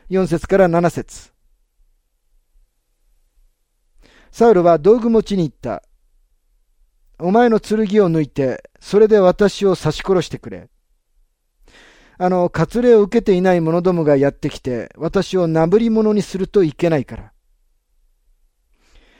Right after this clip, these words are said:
しかし道具持ちは非常に恐れて、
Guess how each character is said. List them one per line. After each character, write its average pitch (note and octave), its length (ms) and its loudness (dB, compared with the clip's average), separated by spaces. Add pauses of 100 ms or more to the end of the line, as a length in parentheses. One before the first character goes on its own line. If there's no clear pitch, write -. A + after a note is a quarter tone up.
し - 100 -20
か G#3 100 0
し F3+ 140 -4
道 A#3 180 2
具 A3+ 100 -2
持 A3+ 120 2
ち F3 120 -10
は E3+ 120 4
非 E3+ 180 -6
常 A#3 200 -2
に G#3 100 0
恐 F3 220 -2
れ D#3 120 0
て、 G#2+ 340 -10